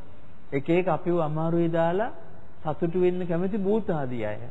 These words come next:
ආවයින් පස්සේ දැන් අපිට අම්මගේ මූණුවරනේ මේ අහු පේන්නේ. අම්මනේ කතා කරන්නේ අපි යනවා. ගියන් පස්සේ ඒක කරදර වලට වැටෙන වෙලාවලුත් තියෙනවා.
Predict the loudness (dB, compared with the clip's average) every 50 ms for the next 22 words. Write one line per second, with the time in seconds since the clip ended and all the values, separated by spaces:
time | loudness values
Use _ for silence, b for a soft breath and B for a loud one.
0 | -6 -6 -6 -6 -6 -6 -6 -6 -6 -6 -6 -6 -6 -6 2 6 8 8 10 10
1 | 8 6 6 4 2 2 2 2 2 2 2 2 2 2 2 4 6 6 6 6
2 | 4 2 2 2 2 2 2 2 4 6 6 6 6 4 2 0 0 0 0 -2
3 | -2 -2 -2 0 0 0 0 2 4 4 4 4 4 0 -2 0 2 2 2 4
4 | 2 2 2 2 2 2 2 0 2 2 2 2 2 0 0 -2 0 0 4 6
5 | 6 6 6 4 0 -2 -4 -6 -6 -6 -6 -6 -6 -6 -6 -6 -6 -6 -6 -4
6 | -2 2 4 4 4 4 2 0 0 2 0 2 2 0 0 0 2 2 2 4
7 | 4 4 4 4 2 2 2 2 0 0 0 0 0 0 0 0 2 2 4 4
8 | 4 2 2 0 0 -2 -2 -4 -4 -2 -2 -2 -2 -4 -4 -6 -6